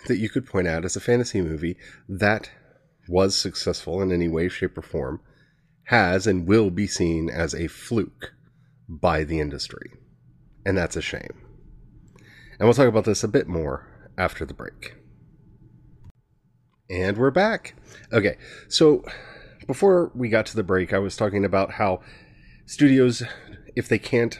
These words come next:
wrap their head around something, won't do it. And I think this is where we have to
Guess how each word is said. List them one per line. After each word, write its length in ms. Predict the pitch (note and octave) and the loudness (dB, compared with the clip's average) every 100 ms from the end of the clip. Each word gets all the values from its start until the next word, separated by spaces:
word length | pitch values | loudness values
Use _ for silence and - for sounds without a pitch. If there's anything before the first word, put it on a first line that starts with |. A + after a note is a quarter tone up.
| - | -2
wrap 240 | G#2 G2+ | 2 2
their 140 | G2+ F2+ | 0 0
head 160 | F2 | -2
around 280 | F#2 F#2+ G2+ | 0 -2 -2
something, 460 | - A2+ - B2+ B2+ - - _ _ - | -4 -4 -2 -2 -4 -10 -20 _ _ -2
won't 280 | F2+ - D#2+ | -2 -2 -4
do 180 | E2 | -4
it. 240 | - - - - - - - - - _ _ - - - - _ - - | -4 -16 -20 -20 -20 -20 -20 -20 -20 _ _ -20 -20 -20 -20 _ -8 2
And 260 | C#3 C3+ G#2+ - - - - - D3+ | 4 4 0 -10 -14 -14 -14 -4 2
I 80 | |
think 180 | D3 F3 | 4 4
this 160 | A3+ A#3+ | 4 0
is 140 | F#3+ | 2
where 100 | D#3 | 2
we 200 | C3 B2+ | 4 0
have 420 | G2+ - A#2 - | -2 -2 -2 -2
to 240 | - B2 | -6 -2